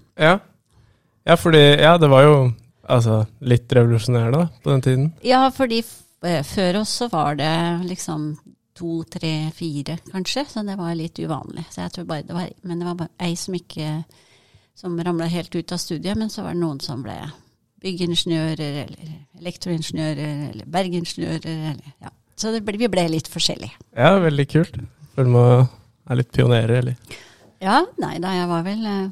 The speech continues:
Speaker 2: på fysikk så var jeg den første, eh, kvinnelige professoren, eh, på, på, eh, på N T N U, på innen fysikk.
Speaker 1: Såpass, ja.
Speaker 2: Ja, men jeg var også, var jeg den andre som ble ansatt på det instituttet, på, eh,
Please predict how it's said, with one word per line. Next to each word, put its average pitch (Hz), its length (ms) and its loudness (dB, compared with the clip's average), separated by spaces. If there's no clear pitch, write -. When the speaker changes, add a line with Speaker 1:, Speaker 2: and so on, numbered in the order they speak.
Speaker 2:
på 208 160 -10
fysikk 214 320 -8
så - 140 -6
var 180 100 -2
jeg 147 160 -4
den 165 160 -4
første, - 560 -10
eh, 165 540 -6
kvinnelige 156 480 -8
professoren, 190 560 -4
eh, 190 220 -6
på, 180 160 -6
på, 175 120 -6
eh, 165 680 -8
på 185 160 -8
N 165 80 -8
T 180 160 -10
N 190 80 -2
U, 254 80 0
på 208 80 -8
innen 170 240 -2
fysikk. - 540 -12
Speaker 1:
Såpass, 151 640 -6
ja. 180 140 -4
Speaker 2:
Ja, - 20 -14
men 196 160 -10
jeg 190 80 -8
var 190 80 -6
også, 190 240 -6
var 175 80 0
jeg 170 160 -4
den 175 160 -4
andre 175 580 -4
som 190 160 -2
ble 180 140 2
ansatt 151 560 -6
på 127 160 -8
det 147 80 -4
instituttet, - 800 -12
på, 160 160 -10
eh, 156 580 -12